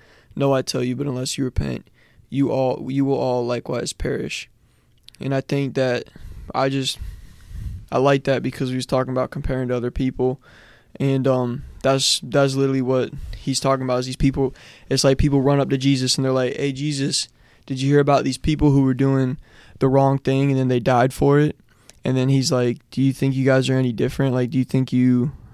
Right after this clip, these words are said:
right, that you're still here because you haven't done wrong things or, or something like that?" Because if,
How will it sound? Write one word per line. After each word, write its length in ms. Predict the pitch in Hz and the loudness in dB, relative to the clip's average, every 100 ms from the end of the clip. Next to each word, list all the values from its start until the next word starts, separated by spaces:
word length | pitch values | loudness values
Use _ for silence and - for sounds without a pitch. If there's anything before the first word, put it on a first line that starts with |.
| - - | -10 -4
right, 320 | 123 123 - - _ - _ _ _ - | 0 0 -4 -12 _ -20 _ _ _ 0
that 180 | 135 127 | 2 4
you're 100 | 139 | 4
still 280 | - 143 135 | 4 4 4
here 260 | 131 135 | 6 6
because 360 | 131 131 135 123 | 4 2 0 0
you 80 | 127 | 0
haven't 340 | 117 131 135 | 0 2 2
done 160 | 139 139 | 4 4
wrong 240 | 139 139 | 4 2
things 440 | - 143 143 135 | 0 0 0 -2
or, 320 | 139 123 120 - | 0 0 0 -4
or 140 | - | -6
something 340 | 135 131 131 127 | -2 -2 -2 -2
like 180 | 120 117 | -2 -2
that?" 540 | 123 131 123 - 143 | -2 -2 -4 -8 -2
Because 400 | 135 - 131 120 | -2 0 0 0
if, 160 | 123 | -4